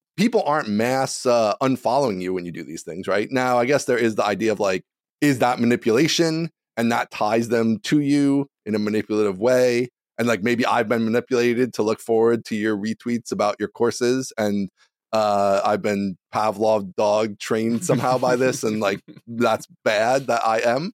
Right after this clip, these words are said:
Speaker 1: But, uh, I do, yeah, I don't know. And it is interesting to, like, know somebody who is a brand of themselves. Like, it's more interesting to follow Jeffrey Way and what's going on a little bit personally,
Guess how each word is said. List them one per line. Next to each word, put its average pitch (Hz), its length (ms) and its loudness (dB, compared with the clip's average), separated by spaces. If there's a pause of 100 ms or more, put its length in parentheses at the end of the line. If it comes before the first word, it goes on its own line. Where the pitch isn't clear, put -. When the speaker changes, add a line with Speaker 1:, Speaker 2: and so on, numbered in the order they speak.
(480)
Speaker 1:
But, 123 300 2
uh, 139 260 4
I 143 100 2
do, 101 800 -2 (400)
yeah, - 360 -2
I 135 60 -2
don't 190 100 0
know. 226 180 -4
And 147 140 2
it 185 100 6
is 294 220 2
interesting 147 420 0
to, 120 100 2
like, 113 140 0
know 123 260 2
somebody 120 280 0
who 120 180 -2
is 110 140 -2
a 107 40 2
brand 107 640 -2 (360)
of 127 180 0
themselves. 107 880 0
Like, 139 400 -2
it's 135 220 -6
more 151 240 2
interesting 165 480 0
to 107 100 -2
follow 104 340 0
Jeffrey 98 340 -4
Way 78 360 -8 (400)
and 107 420 0
what's 117 180 -2
going 110 240 0
on 98 220 0
a 101 60 0
little 110 240 2
bit 101 220 0 (100)
personally, 101 640 -2